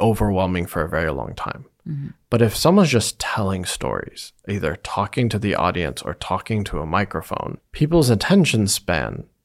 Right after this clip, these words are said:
Speaker 1: is very, very different.
Speaker 2: Yeah, speaking of that ted Talk by, um, Sir Ken Robinson, 大概是最有名的吧，
Speaker 1: 嗯。
Speaker 2: 最多views的一个ted Talk.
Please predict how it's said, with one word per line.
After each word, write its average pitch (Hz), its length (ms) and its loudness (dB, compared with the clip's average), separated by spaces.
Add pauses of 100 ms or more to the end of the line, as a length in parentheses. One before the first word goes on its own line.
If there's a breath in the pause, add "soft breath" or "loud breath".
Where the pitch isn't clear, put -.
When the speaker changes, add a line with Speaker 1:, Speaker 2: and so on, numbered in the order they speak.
(160)
Speaker 1:
is 101 120 -8
very, 110 340 2
very 90 260 -2
different. - 320 -12 (360 loud breath)
Speaker 2:
Yeah, 165 200 2
speaking 202 460 0
of 180 240 0
that 143 360 0
ted - 280 -4
Talk 135 340 0 (100)
by, 139 500 0
um, 147 100 -2
Sir 147 300 0
Ken 139 380 -2
Robinson, 135 800 0
大 196 160 2
概 185 180 4
是 165 480 0
最 175 280 4
有 127 180 2
名 - 240 0
的 139 100 0
吧， - 140 -2 (100)
Speaker 1:
嗯。 - 80 -6 (160)
Speaker 2:
最 165 220 4
多 143 420 0
views - 480 0
的 - 140 -2
一 135 180 0
个 - 280 -2
ted - 240 -4
Talk. - 340 -4